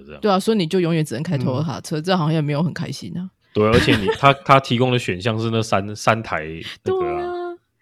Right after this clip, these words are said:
Speaker 1: 很平民的车款。
Speaker 2: 就是假设说，好，那假设说今天B M W就是也来一个这个的话，你会想试试看吗？
Speaker 3: 不过我记得好像之前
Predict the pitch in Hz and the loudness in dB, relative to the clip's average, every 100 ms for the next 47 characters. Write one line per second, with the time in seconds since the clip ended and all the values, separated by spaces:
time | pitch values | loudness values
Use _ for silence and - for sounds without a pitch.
0 | _ - - 92 330 - 349 311 92 - | _ -14 -10 -4 -2 2 2 0 -4 -6
1 | 196 185 - 220 220 330 320 294 285 277 | -8 -8 -4 -2 -2 -2 -2 -2 0 0
2 | 269 269 226 170 233 269 156 160 214 202 | 0 -2 -4 -4 -4 -4 -4 -6 -6 -4
3 | 196 196 208 214 208 202 233 226 196 185 | -6 -4 -4 -4 -4 -4 -2 -2 -2 -4
4 | 175 131 156 180 165 147 123 107 131 156 | -6 -6 -8 -8 -6 -8 -8 -8 -8 -10
5 | 151 160 117 170 170 143 156 208 202 151 | -10 -12 -10 -8 -6 -4 0 0 -2 -6
6 | 151 190 _ - - 165 151 - 160 165 | -10 -14 _ -10 -6 -6 -8 -10 -12 -12
7 | 190 - _ _ _ _ _ _ - 147 | -14 -16 _ _ _ _ _ _ 0 4
8 | 254 254 208 160 - 277 139 131 - 277 | 8 10 12 10 6 4 6 6 8 6
9 | 170 131 123 127 123 180 156 160 170 - | 8 6 6 4 4 2 4 4 6 2
10 | - 120 117 117 123 131 | 0 0 2 2 0 -4